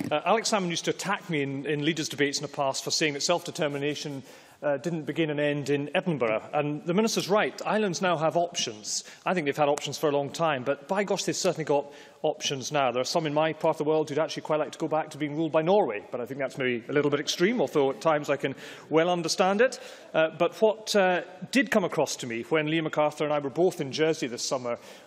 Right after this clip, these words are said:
um, supporting our, uh, Team Orkney and Team Shetlands in the nat West Island Games, in a discussion with the Chief Minister of, uh, Jersey, was just the options that are available to islands who think about their future. And in that, I'm very grateful to the Minister for,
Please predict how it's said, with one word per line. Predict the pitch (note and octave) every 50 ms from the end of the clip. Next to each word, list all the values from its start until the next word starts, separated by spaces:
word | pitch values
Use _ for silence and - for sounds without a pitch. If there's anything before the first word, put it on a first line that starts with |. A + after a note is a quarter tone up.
| - -
um, | C#3+ C3+ C3+ C3 B2 B2+ B2+
supporting | - - D#3 - - F#3 E3+ - E3 C#3+
our, | C#3+ D3+ D#3 D3 C#3 - -
uh, | C#3+ B2+
Team | - - - F3+ D#3 D3
Orkney | D3+ D3+ C#3+ - C#3
and | B2+
Team | B2+ - C#3+ A#2+
Shetlands | - D3 D#3+ D#3 - D3+ C3 B2 A#2 -
in | C#3 C3
the | C3 B2+ B2 B2+
nat | C3+ C3+ C#3+ - -
West | D3 C3 B2+ - -
Island | D3 C3+ B2+ B2 A#2+
Games, | A2+ C#3+ C#3+ C#3 A2+ G#2 A2 G#2+ - - - - - - - -
in | C#3+ C#3
a | C#3
discussion | C3 C3 - - F3+ D#3 - E3
with | D3 C#3 B2
the | C3
Chief | - - F#3 - -
Minister | D#3+ G3+ A#3 B3 - - E3 B2 A2+
of, | A2+ A2+ A2 - - -
uh, | C3+ B2 A#2
Jersey, | A2 - C#3 B2 A#2+ A2+ - C3+ B2 - - - - - - - -
was | D3+ C#3+
just | - - - - A3 F#3 - - -
the | - D#3+ D#3
options | - E3+ F#3 - - - E3 D3 -
that | D#3+ D3 -
are | D3+ C#3 C#3
available | C#3 B2 C#3 C#3 C3+ B2+ A2 B2 A#2 A#2 - - - - -
to | - - C#3
islands | C3 C3+ C3 B2+ A#2+ A2+
who | -
think | B2+ - C3+ A#2
about | B2+ A#2+ A#2+ A2 - -
their | B2+ A2+
future. | - - - C#3 C3 - - - G#2+ - -
And | F#3 F#3 G3+
in | G#3+ G#3+ G#3+ G#3+
that, | A#3 G#3+ C#3+ A2+ - -
I'm | D3 C#3 C3
very | D3+ D3+ C#3+
grateful | B2+ D3+ D3 - C#3+ C3
to | -
the | C3+
Minister | C3+ C3+ C3+ C3 - - D3 B2+
for, | A#2 - - C#3+ C3+ B2 A#2+ A#2+ A#2